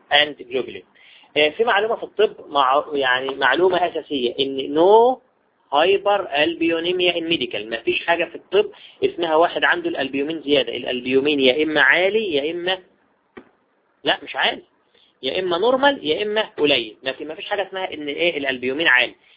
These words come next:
فمعنى إن أنا أقول واحد عنده توتال بلازما بروتين عالي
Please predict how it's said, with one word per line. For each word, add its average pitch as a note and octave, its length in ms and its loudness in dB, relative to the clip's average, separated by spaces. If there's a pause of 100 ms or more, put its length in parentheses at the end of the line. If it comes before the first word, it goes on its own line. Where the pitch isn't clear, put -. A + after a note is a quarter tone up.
(140)
فمعنى F#3+ 480 -4
إن E3 140 -8
أنا F3+ 300 0
أقول E3+ 200 2
واحد E3+ 340 2
عنده C3+ 400 0 (480)
توتال F#3 560 2
بلازما C#3+ 420 -4
بروتين C3 440 -4
عالي G#3+ 480 0